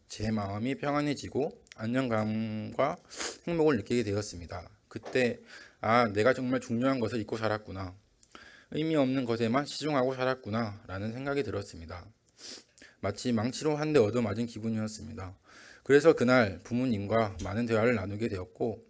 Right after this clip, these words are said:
그때 제가 부모님에게 교회를 다시 한번 다녀보고 싶다고 말씀드렸습니다.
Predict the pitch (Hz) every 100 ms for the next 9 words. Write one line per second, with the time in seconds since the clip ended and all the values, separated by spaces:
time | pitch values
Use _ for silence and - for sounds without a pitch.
0 | _ _ - - 131 123 113 107 113 110
1 | 107 110 101 95 123 165 - - 101 113
2 | - 104 117 123 107 104 104 107 - 113
3 | 113 92 - 98 92 - 85 85 95